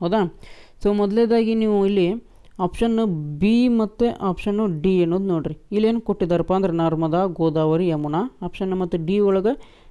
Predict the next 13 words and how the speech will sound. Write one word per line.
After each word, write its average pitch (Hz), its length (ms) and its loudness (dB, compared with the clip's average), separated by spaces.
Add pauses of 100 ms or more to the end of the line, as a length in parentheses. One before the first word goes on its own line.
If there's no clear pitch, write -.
(140)
ಗೋದಾವರಿ, 180 520 2
ಜಮುನಾ, 170 500 0
ಕೃಷ್ಣ 165 300 -4
ಅಂತ 185 140 -2
ಕೊಟ್ಟಿದ್ದಾರೆ, 151 500 -4 (200)
ಓಕೆ? 185 360 -2 (500)
ಈ 233 360 2 (320)
ನರ್ಮದಾ, 185 920 2 (1600)
ಈ 196 60 -2
ನರ್ಮದಾ 185 800 0 (440)
ಮತ್ತು 180 420 -2
ಗೋದಾವರಿ 196 720 2
ಮತ್ತು 185 560 0